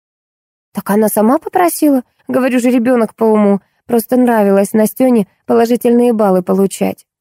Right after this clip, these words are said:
улыбнулась Кира. «Не наигралась в детстве, и дневник она честно вела», говорила мне. «Право, психолог, напишешь всё, что на душе накипело, и словно освобождаешься». «Ясно»,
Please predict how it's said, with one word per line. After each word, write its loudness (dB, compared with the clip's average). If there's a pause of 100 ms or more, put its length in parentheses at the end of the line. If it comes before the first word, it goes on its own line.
(140)
улыбнулась 0
Кира. -10 (440)
«Не 2
наигралась 2
в -2
детстве, -2 (160)
и 0
дневник 2
она 2
честно -2
вела», 0 (240)
говорила 0
мне. 0 (520)
«Право, 2
психолог, 0
напишешь 0
всё, 0
что -4
на 2
душе -2
накипело, 0
и 2
словно 0 (220)
освобождаешься». -2 (960)
«Ясно», -2